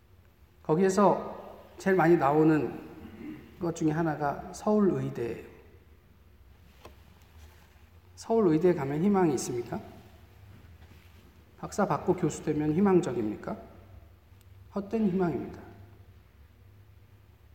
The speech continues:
무엇이 희망입니까? 하나님의 약속이 희망입니다. "내가 너를 영광스럽게 하겠다." 주의 말씀이 우리의 궁극적인 희망입니다.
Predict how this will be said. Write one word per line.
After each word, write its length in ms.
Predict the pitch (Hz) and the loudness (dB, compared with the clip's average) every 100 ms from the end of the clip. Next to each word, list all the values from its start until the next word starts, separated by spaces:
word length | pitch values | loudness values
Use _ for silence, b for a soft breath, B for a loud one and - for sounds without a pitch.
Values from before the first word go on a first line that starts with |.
| - - | -20 -10
무엇이 340 | 151 165 226 | -4 -2 2
희망입니까? 600 | 208 208 160 - - - - - - _ - - - _ _ _ - - | 4 4 2 -2 -6 -14 -18 -20 -20 _ -20 -20 -20 _ _ _ -20 -18
하나님의 360 | - 220 220 160 | -8 -4 -2 -2
약속이 380 | - - 175 | -4 -8 -4
희망입니다. 560 | 180 190 165 - - - - - - - _ _ - _ _ _ - | -2 -2 -4 -10 -16 -20 -20 -20 -20 -20 _ _ -20 _ _ _ -18
"내가 200 | 135 156 | -12 -6
너를 340 | 160 117 160 220 - - - - _ _ - | -6 -6 -6 -8 -12 -20 -20 -20 _ _ -16
영광스럽게 640 | 143 156 165 160 165 - | -12 -6 -6 -6 -12 -18
하겠다." 220 | - - - - - _ _ _ _ _ _ _ - - _ _ _ _ _ _ _ - - - - - - - - - - - - - - | -20 -20 -20 -20 -20 _ _ _ _ _ _ _ -20 -20 _ _ _ _ _ _ _ -20 -20 -20 -20 -20 -20 -20 -20 -20 -20 -20 -20 -20 -12
주의 200 | - 220 | -4 -2
말씀이 460 | 151 135 - 185 | -2 -4 -4 -4
우리의 180 | 139 147 | -2 -4
궁극적인 720 | 151 160 147 - - 123 135 | -4 -4 -4 -10 -14 -14 -12
희망입니다. 600 | 151 - 240 202 - - | -12 -12 -10 -10 -14 -18